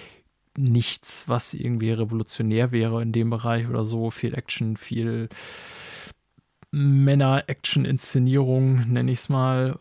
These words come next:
Ähm, bisschen weniger abgefahren als die letzte Black Ops-Kampagne, war ja Black Ops drei, vier hatte ja keine Kampagne. Ähm, die war ja zum Ende hin tatsächlich schon ziemlich crazy, wie ich das so in Erinnerung hab, hab ich damals gespielt. Ja, und die neue hat natürlich noch mal so ein,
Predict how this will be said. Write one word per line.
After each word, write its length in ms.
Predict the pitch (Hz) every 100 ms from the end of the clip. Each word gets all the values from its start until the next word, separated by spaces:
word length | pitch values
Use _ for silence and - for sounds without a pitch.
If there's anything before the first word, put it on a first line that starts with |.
| -
Ähm, 540 | 143 127 123 131 139 - _
bisschen 720 | - 175 143 156 175 - 180
weniger 340 | 165 175 156 156
abgefahren 600 | - 151 - 151 151 147
als 280 | 143 -
die 360 | - 135 127 123
letzte 360 | 127 151 - 165
Black 240 | 160 170
Ops-Kampagne, 760 | 175 - 170 - 160 165 170
war 140 | 127 123
ja 140 | 123
Black 260 | 117 127 -
Ops 300 | 120 - - -
drei, 500 | 110 110 143 190 202
vier 320 | - - 113
hatte 200 | 123 151
ja 120 | 165
keine 240 | 156 160 160
Kampagne. 560 | 165 156 160 160 165 - - - - - - - -
Ähm, 600 | 120 117 117 117 120 123
die 180 | 131 120
war 140 | 123
ja 240 | 135 131 135
zum 180 | - -
Ende 220 | 131 131
hin 160 | 131 135
tatsächlich 600 | 135 - 135 127 - 120 - - _ _ _
schon 300 | - - 117
ziemlich 400 | - 156 165 -
crazy, 540 | - 165 170 175 180 170
wie 100 | 156
ich 80 |
das 140 | - 160
so 80 | 160
in 60 |
Erinnerung 420 | 151 151 156 165 160
hab, 240 | 165 -
hab 60 | 156
ich 100 | -
damals 340 | 165 156 156
gespielt. 520 | 151 - 160 156 147
Ja, 120 | 117
und 200 | 113 113
die 80 | 120
neue 500 | 113 127 127 131 123
hat 220 | 123 - -
natürlich 460 | 113 - 127 135
noch 140 | 131 120
mal 160 | 127
so 100 | 120
ein, 220 | 120 113